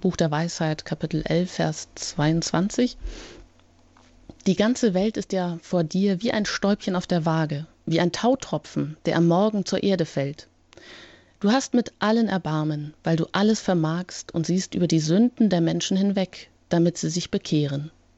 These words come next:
Du liebst alles, was ist, und verabscheust nichts von allem, was du gemacht hast. Denn hättest du etwas gehasst,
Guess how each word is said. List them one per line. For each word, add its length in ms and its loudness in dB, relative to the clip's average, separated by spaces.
Du 100 4
liebst 440 4
alles, 320 -2
was 160 -4
ist, 600 -8
und 120 -2
verabscheust 800 -2
nichts 400 0
von 160 0
allem, 360 0
was 160 -6
du 100 -2
gemacht 420 0
hast. 360 -10
Denn 220 0
hättest 320 0
du 60 2
etwas 300 -2
gehasst, 600 -6